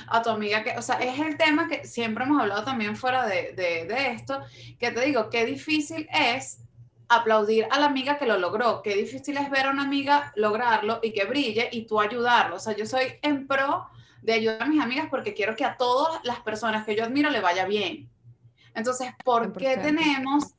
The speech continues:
Speaker 1: esa obsesión de querer alabar a alguien que no conoces?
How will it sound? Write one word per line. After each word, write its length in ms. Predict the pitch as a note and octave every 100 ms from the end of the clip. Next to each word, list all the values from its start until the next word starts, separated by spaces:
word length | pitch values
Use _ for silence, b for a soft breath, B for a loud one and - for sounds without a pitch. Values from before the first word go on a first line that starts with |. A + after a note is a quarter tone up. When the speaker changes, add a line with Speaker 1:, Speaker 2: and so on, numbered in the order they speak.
| _
Speaker 1:
esa 440 | B3+ B3+ B3+ D4 D4
obsesión 1000 | C#4+ A#3 - A3 - C#4 D4 B3 G#3+ B3 - b b b
de 200 | A3 A#3
querer 400 | A#3 A3 A3 A3+ C4+
alabar 440 | C4+ A#3 A3+ A3+
a 240 | C4 C4
alguien 280 | A#3 A3 B3+
que 100 | A3+
no 140 | G#3 G#3
conoces? 880 | A#3+ C#4+ - - - A3 A3+ -